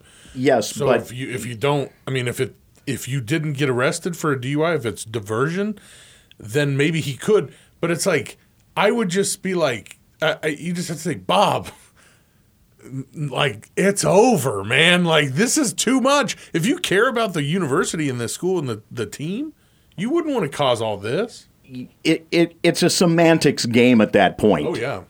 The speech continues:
Speaker 1: It's a semantics game at that point. Yes,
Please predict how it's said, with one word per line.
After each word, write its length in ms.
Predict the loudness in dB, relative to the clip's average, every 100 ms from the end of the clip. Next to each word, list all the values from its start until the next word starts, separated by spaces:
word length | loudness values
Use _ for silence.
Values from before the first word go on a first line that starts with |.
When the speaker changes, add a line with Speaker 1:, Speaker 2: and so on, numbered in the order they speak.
| _
Speaker 1:
It's 180 | 0 2
a 60 | 2
semantics 720 | 2 2 4 4 4 2 2
game 220 | 4 4
at 100 | 4
that 220 | 4 2 2
point. 320 | 2 2 0 -12 -20 -20 -4
Yes, 540 | 4 6 6 2 -6